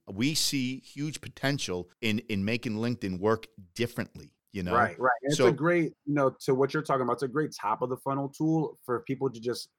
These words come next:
Speaker 2: you know, if you wanna create blogs about things that you're learning, um, about running podcasts, right? Five things that I've learned from running podcasts.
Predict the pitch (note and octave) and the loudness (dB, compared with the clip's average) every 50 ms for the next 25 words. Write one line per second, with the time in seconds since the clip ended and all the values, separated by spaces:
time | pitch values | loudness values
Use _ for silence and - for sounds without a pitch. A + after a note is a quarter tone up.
0 | _ _ _ B2 B2+ A#2 G#2 G#2+ B2+ C3 C3 B2 A#2+ - - C3+ A#2 G#2 - - | _ _ _ 0 0 0 0 0 0 0 0 0 -2 -2 -2 -2 -2 -2 -4 -6
1 | G2 G2+ G#2+ A2 A#2 A2+ A2+ G#2+ G2 F#2+ G2 - - _ G#2+ G2+ G2 A2 G#2+ G#2 | -4 2 4 4 6 6 4 2 0 -4 -12 -16 -12 _ -8 -6 -2 -2 0 0
2 | G#2 G2+ - _ - A#2 A2+ G#2 A2 - - A2+ G#2+ G#2 A2+ A2 A2+ A2 G#2+ G#2 | 0 -2 -4 _ -4 -4 -2 -4 -6 -4 -4 -4 -2 -2 -2 -2 -2 -2 -4 -4
3 | G2 G2 F#2 - - G#2+ G#2 G#2 G2+ G#2 G2 G2+ G#2+ G#2 G2 G2 G2 A2 A2+ A#2 | -6 -8 -12 -6 -2 0 0 0 0 -2 -4 -2 -2 -2 -2 -2 0 0 2 2
4 | G#2+ G#2 - G#2+ A2 A2+ A2+ - F2 C2+ - - - - _ G#2+ G#2 A2 A2+ - | 0 2 2 2 2 2 0 -4 -10 -12 -12 -16 -20 -10 _ 0 0 2 0 0
5 | - _ _ - B2 B2+ C3 B2+ - C3 B2 A#2+ A#2 B2 A#2+ A2+ G2+ G#2+ A#2 A#2 | -4 _ _ 4 4 4 4 2 0 0 0 2 2 2 2 2 2 0 0 0
6 | A2+ A2+ A2 F#2+ - A2 G#2+ G#2+ G#2+ G#2+ G#2+ G2 - A2+ G#2+ G#2+ G2 - - F2+ | 0 -2 -4 -6 -8 -8 -4 -4 -2 -4 -4 -4 0 0 0 0 0 -4 -10 -10
7 | E2 D#2+ - - | -10 -12 -14 -18